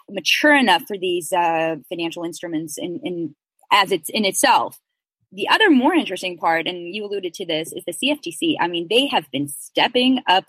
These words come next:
their game in the past three months. They have a new innovation lab. They're looking into blockchains, how to regulate it, how to play along with it, located in New York, meeting a ton of blockchain and crypto startups, and trying to see how they can work with that and what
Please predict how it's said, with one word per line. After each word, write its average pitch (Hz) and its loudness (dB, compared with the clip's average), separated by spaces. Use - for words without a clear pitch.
their 180 2
game 135 0
in 185 -4
the 160 -2
past 170 0
three 170 -2
months. 143 -4
They 175 2
have 170 2
a - -4
new 190 -2
innovation 208 2
lab. 175 2
They're 147 -2
looking 208 0
into 196 -6
blockchains, 170 -2
how 196 2
to 220 -2
regulate 175 0
it, 160 -6
how 214 0
to 240 0
play 202 -2
along 175 4
with 175 0
it, 170 0
located 240 2
in 247 4
New 208 -2
York, 175 0
meeting 214 4
a - -16
ton 226 2
of 202 0
blockchain 185 2
and 160 -2
crypto 175 -2
startups, 170 -2
and 190 0
trying 240 2
to 254 -2
see 240 -2
how 214 2
they 185 0
can 185 -6
work 190 0
with 180 -4
that 175 4
and 170 -2
what 170 2